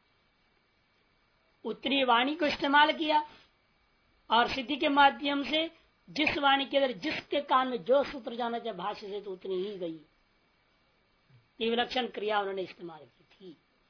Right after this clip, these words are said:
इन सामान्य नियम क्या है? तुल्य देश विद्यमान सकल श्रोत इंद्रियों को द्वारा ग्राह्य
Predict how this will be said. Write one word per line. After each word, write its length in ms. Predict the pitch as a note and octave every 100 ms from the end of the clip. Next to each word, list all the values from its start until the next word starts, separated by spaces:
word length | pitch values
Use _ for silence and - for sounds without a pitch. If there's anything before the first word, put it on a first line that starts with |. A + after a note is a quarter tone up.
| _ _ A3
इन 120 | G#3+
सामान्य 380 | A3 B3+ F4 F4+
नियम 300 | F4+ E4 E4
क्या 200 | D#4 C#4+
है? 240 | C#4 C#4 _ _ _ _
तुल्य 260 | F#4 F4+ F4+
देश 300 | E4 D4+ -
विद्यमान 560 | C#4+ C4+ D4+ C#4 C4 B3+
सकल 360 | - B3 C4
श्रोत 380 | A#3+ A#3+ A#3 -
इंद्रियों 400 | A3+ G#3+ G#3+ G#3+
को 180 | G#3 G3+
द्वारा 260 | F3+ F#3 F3
ग्राह्य 600 | F#3+ A3+ A#3+ D4 D#4+